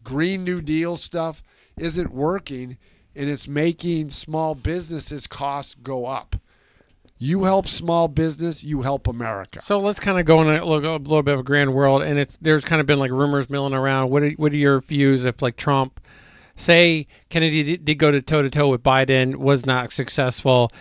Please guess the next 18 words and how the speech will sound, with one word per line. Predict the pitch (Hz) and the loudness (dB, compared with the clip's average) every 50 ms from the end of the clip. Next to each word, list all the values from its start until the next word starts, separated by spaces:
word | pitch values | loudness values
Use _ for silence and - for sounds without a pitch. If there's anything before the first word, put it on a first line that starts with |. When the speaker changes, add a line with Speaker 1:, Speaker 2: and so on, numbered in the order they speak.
| - - _ | -20 -20 _
Speaker 2:
and | - 131 123 | -8 -8 -4
Trump | - 156 147 139 131 - _ | 0 2 2 2 0 -4 _
kinda | - 143 147 135 | -2 -2 -2 -2
just | 131 123 131 - - - | -2 -4 -6 -6 -4 -2
turns | 131 156 151 143 131 123 | 0 0 2 2 0 0
around | 131 127 143 139 139 139 135 131 127 127 123 113 - _ - - - _ _ _ _ _ _ _ | 0 0 2 2 2 2 2 0 0 -2 -4 -8 -10 _ -20 -20 -20 _ _ _ _ _ _ _
and | - 139 131 | -6 -6 -2
says, | - 147 135 127 - | 0 0 0 0 0
"Hey, | 165 160 | -2 -2
Kennedy, | 135 156 143 139 131 131 131 | 0 0 0 0 0 0 0
why | 123 | 0
don't | 135 139 - | 0 -2 -2
you | 143 | 0
be | 127 131 | 0 2
my | 127 127 | 2 2
running | 127 123 123 123 117 117 113 | 2 2 0 -2 -2 -4 -6
mate?" | 127 135 - - - _ _ _ _ _ _ _ _ - | -6 -8 -10 -12 -16 _ _ _ _ _ _ _ _ 0
Now, | 170 165 175 170 160 143 120 107 107 | 4 6 8 8 8 6 6 4 0